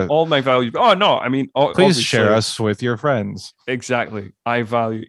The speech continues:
Speaker 2: each and every one of my listeners, and, uh, there might not be loads of them, but, uh,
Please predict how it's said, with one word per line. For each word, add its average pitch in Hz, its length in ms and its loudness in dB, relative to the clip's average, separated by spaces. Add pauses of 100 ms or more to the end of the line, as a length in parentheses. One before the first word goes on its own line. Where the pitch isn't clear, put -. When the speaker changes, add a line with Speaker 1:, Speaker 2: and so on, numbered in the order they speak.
Speaker 2:
each 170 220 -10
and 147 140 -4
every 113 260 -8
one 107 180 -6
of 101 100 -8
my 104 160 -10
listeners, 104 720 -12
and, 101 500 -10 (100)
uh, 104 240 -6
there 117 140 -6
might 135 180 0
not 117 160 -4
be 113 80 -6
loads 214 340 -2
of 185 100 -2
them, 175 280 0 (440)
but, 110 540 -2
uh, 104 420 -6